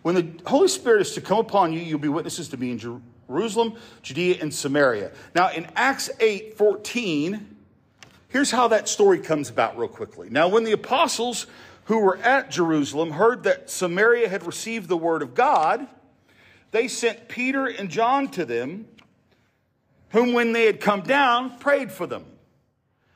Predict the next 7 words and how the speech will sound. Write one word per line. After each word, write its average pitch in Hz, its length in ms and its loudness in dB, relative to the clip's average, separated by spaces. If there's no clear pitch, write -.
Now, 165 80 -4
these 220 240 -12
are 220 220 0
believers. 247 920 -12
They're 175 180 0
already 254 580 4
converted. 220 840 0